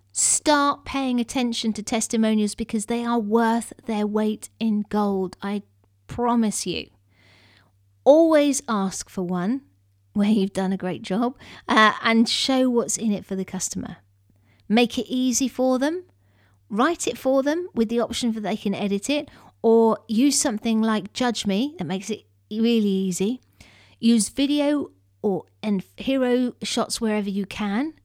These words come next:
Keep the testimonials short,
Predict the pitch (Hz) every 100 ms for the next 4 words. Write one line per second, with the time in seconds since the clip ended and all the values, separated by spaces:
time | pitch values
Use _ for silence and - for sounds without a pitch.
0 | _ _ _ _ _ _ _ - 294 285
1 | - 285 277 262 - 247 240 226 220 214
2 | 208 - 240 269 320 - -